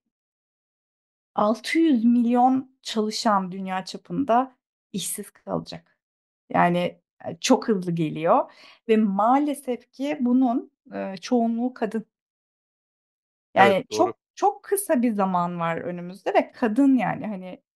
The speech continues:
Speaker 1: baktığımızda o sihirli değneğe çok hızlı ihtiyacımız var. O yüzden iyi ki var, e, sponsorumuz da. Bir buçuk kat daha fazla etkileniyor kadın yapay zeka otomasyonunda. Şöyle söyleyeyim,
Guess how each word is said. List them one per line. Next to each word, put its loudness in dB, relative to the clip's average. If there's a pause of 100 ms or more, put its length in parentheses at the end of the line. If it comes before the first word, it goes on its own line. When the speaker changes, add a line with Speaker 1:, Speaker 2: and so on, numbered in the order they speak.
(400)
Speaker 1:
baktığımızda 0 (360)
o -4
sihirli -2
değneğe -2 (160)
çok -8
hızlı -4
ihtiyacımız -4
var. -4
O 0
yüzden 0
iyi -6
ki -4
var, 0 (200)
e, -16
sponsorumuz -8
da. -4 (480)
Bir 4
buçuk -6
kat 2
daha 6
fazla 2
etkileniyor -4
kadın -8
yapay 2
zeka -2
otomasyonunda. -2 (1000)
Şöyle 2
söyleyeyim, -6